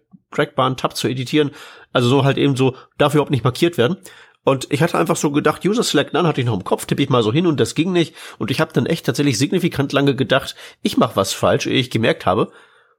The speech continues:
das ist halt wirklich der Letzte, der halt noch diese ganzen Dinger braucht. Ich war, ich war erschüttert, muss ich sagen.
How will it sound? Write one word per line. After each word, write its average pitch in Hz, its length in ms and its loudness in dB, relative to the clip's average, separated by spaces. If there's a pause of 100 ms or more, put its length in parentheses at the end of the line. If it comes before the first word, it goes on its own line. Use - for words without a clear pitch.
(520)
das - 140 0
ist 156 120 0
halt 123 140 -2
wirklich 113 160 -2
der 147 100 0
Letzte, 196 260 2
der 107 140 0
halt 117 140 0
noch 120 80 -2
diese 113 200 -2
ganzen 127 280 -2
Dinger 202 200 2
braucht. - 360 -8 (1200)
Ich - 100 -10
war, 113 160 2
ich 123 100 -2
war 143 120 2
erschüttert, - 400 -2
muss 120 100 0
ich 131 100 -2
sagen. - 220 -4